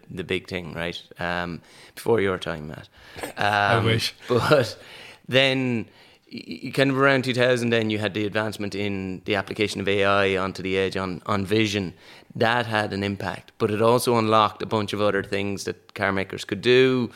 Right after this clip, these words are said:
Speaker 1: to make drivers more comfortable and things like that. So n-, n-, basically the kind of, the bottom line has been, you know, we, we found other,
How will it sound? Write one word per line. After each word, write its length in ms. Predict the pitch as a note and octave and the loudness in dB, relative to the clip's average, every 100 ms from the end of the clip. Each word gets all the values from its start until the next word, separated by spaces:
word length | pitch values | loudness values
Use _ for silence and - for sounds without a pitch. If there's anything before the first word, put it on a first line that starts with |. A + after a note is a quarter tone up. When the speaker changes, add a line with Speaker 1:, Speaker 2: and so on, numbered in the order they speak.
| - - | -14 -20
Speaker 1:
to 80 | - | -8
make 240 | G2+ F#2 - - - | -6 -6 -10 -20 -6
drivers 320 | G#2 G2+ F#2+ | -2 -2 -2
more 140 | G2 F2+ | -6 -4
comfortable 500 | A#2+ A2 - G#2+ G2 | -2 -4 -4 -4 -4
and 140 | G2 | -4
things 200 | G#2 G2+ | -4 -4
like 180 | G#2+ F#2+ | -6 -2
that. 360 | A2 G#2+ G2 - - - - | 0 0 -2 -8 -18 -18 -12
So 400 | - A#2+ A#2 A2 - | 2 4 6 4 -4
n-, 600 | A#2 A2+ - F#2+ - - | -8 -8 -14 -18 -18 -14
n-, 260 | B2+ B2 | -12 -4
basically 480 | A2 B2 C3+ A#2 A#2 | 2 4 2 -2 0
the 100 | A2+ | 0
kind 180 | A2 A2 | 0 0
of, 360 | G#2 G2 - - - | 0 -2 -8 -12 -14
the 240 | - - A2 | -16 -8 0
bottom 300 | G#2+ A2 G#2+ | 2 2 0
line 260 | G#2+ A2 | 0 0
has 100 | G#2 | -4
been, 420 | F2+ G#2+ G2 F#2 F2+ - - - - _ - - | -4 -4 -4 -6 -10 -16 -20 -20 -20 _ -20 -20
you 260 | - - | -8 -2
know, 160 | A2 F#2 - | 0 -2 -8
we, 180 | G#2 A2 - | -10 -10 -6
we 100 | G#2+ | -4
found 320 | G#2 G#2+ G#2 | 0 0 0
other, 200 | G2 | 0